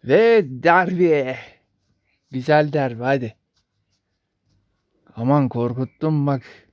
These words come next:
Fener yapma. Ha,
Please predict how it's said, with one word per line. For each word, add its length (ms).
Fener 440
yapma. 580
Ha, 140